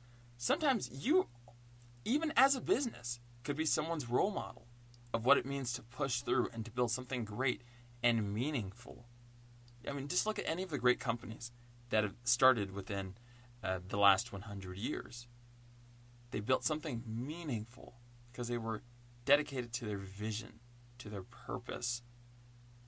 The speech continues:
and dedicated to building something worthwhile and meaningful.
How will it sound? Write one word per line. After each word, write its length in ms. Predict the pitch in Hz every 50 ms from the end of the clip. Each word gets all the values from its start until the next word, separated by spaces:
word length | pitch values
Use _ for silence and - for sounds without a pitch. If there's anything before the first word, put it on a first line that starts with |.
| - - - - - -
and 140 | 117 113 107
dedicated 460 | 123 127 131 123 - 131 120 120 117
to 120 | - 120
building 440 | 98 - - 120 123 135 123 113 104
something 420 | - - - 98 95 - 104 98 95
worthwhile 1120 | 98 95 101 107 113 113 107 - - - - 107 98 101 104 107 113 113 107 101 104 - - -
and 240 | 98 92 92 92
meaningful. 500 | 101 104 113 110 - - - - - -